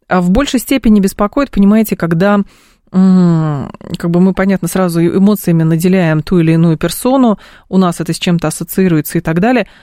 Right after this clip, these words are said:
но важно же все равно, как, э, скажем так, с каждым годом все сложнее становится изучать историю,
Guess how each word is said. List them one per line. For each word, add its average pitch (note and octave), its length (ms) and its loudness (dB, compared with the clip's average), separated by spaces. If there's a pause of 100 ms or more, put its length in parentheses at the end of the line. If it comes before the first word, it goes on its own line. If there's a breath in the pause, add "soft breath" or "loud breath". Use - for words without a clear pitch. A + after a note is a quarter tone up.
(120 soft breath)
но F#3 140 0
важно G3 280 -2
же E3+ 120 -6
все - 220 -4
равно, G3+ 160 -2
как, - 180 -6 (240)
э, F#3+ 160 0 (540 loud breath)
скажем A3 240 -2
так, G#3+ 160 -4 (500 soft breath)
с - 100 -14
каждым A#3 340 0
годом C#4+ 220 0
все G#3+ 140 -4
сложнее A3+ 380 0
становится G#3 440 0
изучать F3+ 340 0
историю, C#3+ 520 -4